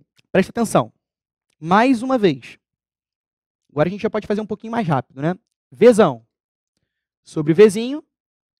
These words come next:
é igual a quatro Hzão sobre Hzão ao cubo. Vzão sobre Vzinho, quatro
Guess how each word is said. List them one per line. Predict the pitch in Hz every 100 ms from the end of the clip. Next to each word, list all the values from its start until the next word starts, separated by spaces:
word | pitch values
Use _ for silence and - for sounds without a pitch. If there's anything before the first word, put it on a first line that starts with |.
| _ -
é | 226
igual | 196 170 120 113 _ _ _ _ _ _ _ _ _ _ _ _ _
a | 160 156 - _ _
quatro | 220 240 294 - 247
Hzão | 233 220 196 156 160 113 120 _ _ _ _ _ _
sobre | - - 170 165
Hzão | 170 214 226 254 277 _ _ _ _ _ _
ao | 254 254
cubo. | 214 190 120 117 _ _ _ _ _ _ _ _ _ _
Vzão | - 120 190 175 180 131 113 _ _
sobre | _ - 156 170
Vzinho, | 214 190 233 277 294 _ _ _ _ _ _ _ _ _ _ _ _
quatro | 196 208 196 - _ 185 185 -